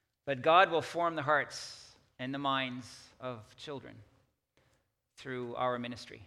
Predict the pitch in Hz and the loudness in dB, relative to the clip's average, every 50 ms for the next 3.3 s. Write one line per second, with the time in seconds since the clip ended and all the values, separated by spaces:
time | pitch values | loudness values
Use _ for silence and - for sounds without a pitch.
0 | - - - - 190 202 165 117 113 - - - - - - _ _ _ - 117 | -20 -16 -10 -8 -4 -2 -2 -4 -4 -8 -14 -16 -18 -20 -20 _ _ _ -14 -10
1 | 139 147 131 117 110 98 120 120 - _ _ _ _ _ _ _ _ _ _ _ | -10 -8 -8 -10 -12 -14 -18 -20 -20 _ _ _ _ _ _ _ _ _ _ _
2 | _ _ _ _ _ _ _ _ _ _ _ _ _ - 117 120 123 123 123 120 | _ _ _ _ _ _ _ _ _ _ _ _ _ -14 -12 -10 -10 -10 -10 -8
3 | 110 120 123 120 120 117 | -4 -2 -2 -2 -2 -4